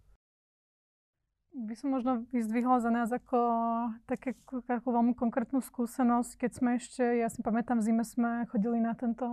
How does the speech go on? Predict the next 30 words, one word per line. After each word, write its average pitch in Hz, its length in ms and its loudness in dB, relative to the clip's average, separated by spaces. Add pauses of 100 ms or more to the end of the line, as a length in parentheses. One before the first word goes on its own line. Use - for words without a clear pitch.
zimný 240 240 -2
protokol 277 640 -2 (640)
a 240 160 6
stretávali 233 640 6
sme 233 400 0
pravidelne 226 560 2
na 226 80 -2
konkrétnom 240 480 -2
mieste, 226 880 -4
o, 233 640 0
dvoch 233 240 -6
pánov. 277 560 2 (960)
A 233 640 4
teda, 247 400 8
m, 226 320 2 (320)
jeden 254 400 4
pán 240 240 4
mal 240 320 4
aj - 80 -2
také 254 240 -4
sebavražedné 233 720 0
sklony, 240 480 -4
že 240 80 -4
naozaj 233 480 -4
to 226 160 -10
s - 80 -20
ním 233 240 2
vyzeralo, 233 640 4
o, - 240 -6 (560)
zle. 277 240 6